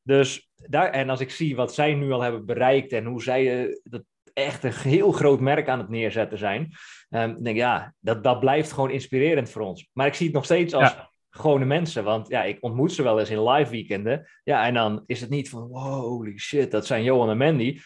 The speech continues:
Speaker 1: Dan is het gewoon, "Hey, we hebben gewoon een leuk gesprek van mens tot mens."
Speaker 2: Ja, want ze vervullen ook daarin een bepaalde rol waarin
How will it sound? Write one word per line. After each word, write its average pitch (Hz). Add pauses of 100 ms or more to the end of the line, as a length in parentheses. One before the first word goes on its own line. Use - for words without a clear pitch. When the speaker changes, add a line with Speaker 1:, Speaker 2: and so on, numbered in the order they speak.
(160)
Speaker 1:
Dan 135
is 135
het 135
gewoon, 131
"Hey, 135
we 123
hebben 110
gewoon 123
een 120
leuk 131
gesprek 143
van 120
mens 131
tot 120
mens." 131 (260)
Speaker 2:
Ja, 190 (240)
want 165 (400)
ze -
vervullen 220
ook 165
daarin 185
een 165
bepaalde 147
rol 139
waarin 131